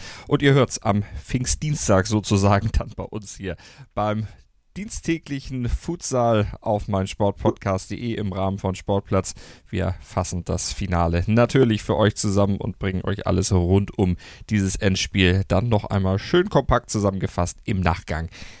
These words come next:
auf die Podcatcher eures Vertrauens hier auf meinsportpodcast punkt de, Deutschlands größtes Sportpodcast-Portal,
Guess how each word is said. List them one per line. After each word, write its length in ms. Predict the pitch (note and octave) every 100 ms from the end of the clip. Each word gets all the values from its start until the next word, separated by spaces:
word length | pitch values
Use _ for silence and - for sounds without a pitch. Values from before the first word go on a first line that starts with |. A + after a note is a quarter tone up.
| -
auf 280 | - B2 -
die 240 | A2 G2+
Podcatcher 800 | - G#2+ - G2+ F#2+ - F#2 F2 -
eures 400 | A2 F#2+ F#2+ -
Vertrauens 640 | G2 - G2+ G#2 G2+ -
hier 260 | - G2 -
auf 120 | -
meinsportpodcast 840 | F2 - F#2+ F#2+ G2+ - F2+ F2+
punkt 120 | - D3
de, 80 |
Deutschlands 320 | D3 B2+ A#2+ A2
größtes 260 | C3 A#2
Sportpodcast-Portal, 1160 | - A#2+ - A#2 - A2 A2 - A2 - B2+